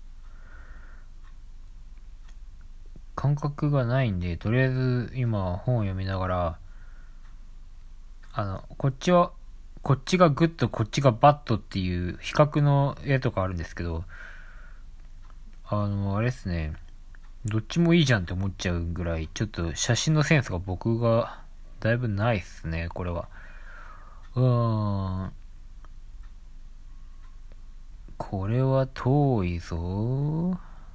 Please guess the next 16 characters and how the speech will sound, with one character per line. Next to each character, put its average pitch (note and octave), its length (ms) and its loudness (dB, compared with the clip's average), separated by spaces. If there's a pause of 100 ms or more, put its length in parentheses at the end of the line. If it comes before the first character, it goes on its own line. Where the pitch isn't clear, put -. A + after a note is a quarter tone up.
(4000)
石 - 360 -6
こ - 260 -4
ろ F3 80 0
に E3 160 4
な C#3+ 220 6
る D#3+ 100 0
か E2+ 300 2
な F2 100 2
ら A2+ 140 4
な G2+ 120 2
い F2 60 0
か E2+ 140 -2
も E2+ 140 0
ま F2 160 -2
だ E2 120 -2
ね。 E2+ 340 -2